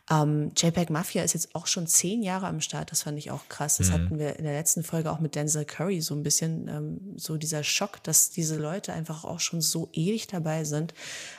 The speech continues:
Speaker 1: Ähm, zwanzig dreizehn kam nämlich sein Debüt The Ghost Pop Tape schon raus. Der richtige Durchbruch war dann, würde ich sagen, zwanzig achtzehn mit, mit Veteran und für mich persönlich der Höhepunkt zwanzig einundzwanzig mit L P.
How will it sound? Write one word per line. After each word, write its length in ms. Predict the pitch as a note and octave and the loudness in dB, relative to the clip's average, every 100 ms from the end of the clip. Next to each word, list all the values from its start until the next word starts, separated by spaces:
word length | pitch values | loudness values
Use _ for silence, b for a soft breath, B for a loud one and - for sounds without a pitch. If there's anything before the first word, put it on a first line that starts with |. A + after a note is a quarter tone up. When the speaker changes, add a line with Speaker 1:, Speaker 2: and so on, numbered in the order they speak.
| B | B
Speaker 1:
Ähm, 340 | E3 D#3 D3+ D3 | 4 4 2 2
zwanzig 360 | - E3+ - | 2 2 0
dreizehn 340 | - E3+ - F3 | 0 0 2 0
kam 220 | E3+ E3 | -2 0
nämlich 240 | D#3+ D#3 | 2 2
sein 180 | - D3+ | 2 2
Debüt 300 | D3+ D#3 D#3+ | -2 -2 -2
The 100 | D3+ | -2
Ghost 320 | D3 D3 - | 0 0 0
Pop 220 | - D#3 | -2 -4
Tape 240 | - D3+ D3+ | -2 -2 0
schon 160 | D3+ | 0
raus. 400 | D3 D3 D3+ E3 - B B B B | 0 2 2 2 0 B B B B
Der 140 | - D#3 | 4 4
richtige 400 | E3 - F3 D3+ | 4 2 0 0
Durchbruch 680 | - D#3+ G#3+ - - F3 - | 2 4 4 2 0 0 2
war 120 | D#3+ | 2
dann, 300 | D#3 D#3+ D#3 | 2 0 0
würde 280 | - D#3 D3+ | -2 -2 0
ich 120 | E3 | 4
sagen, 240 | - D#3+ D#3+ | 4 4 0
zwanzig 380 | - D#3+ D3+ - | 0 2 0 0
achtzehn 340 | C#3+ - D#3 | 0 0 0
mit, 240 | D3 - | -2 -4
mit 220 | - D3+ D3 | -4 -2 2
Veteran 480 | D#3+ F#3 F#3 F3+ | 2 2 0 -2
und 480 | - D#3 D#3+ D3+ - | -4 -2 0 0 -4
für 220 | - - D3+ | -6 -2 0
mich 340 | D3+ A3 - | 2 2 2
persönlich 520 | G3+ F#3 F#3 F#3 F3+ | 2 2 2 0 0
der 160 | D#3+ D3 | 2 4
Höhepunkt 600 | E3 E3 E3 D#3+ D#3+ D#3+ | 4 2 0 0 0 0
zwanzig 380 | - D3+ D#3+ - | 0 0 0 0
einundzwanzig 580 | D#3 D#3 D3+ C#3+ D3 | 0 0 0 0 0
mit 160 | D#3+ - | -2 0
L 160 | D3+ C#3 | 0 0
P. 460 | - D#3 D3 E3 | -2 0 0 -2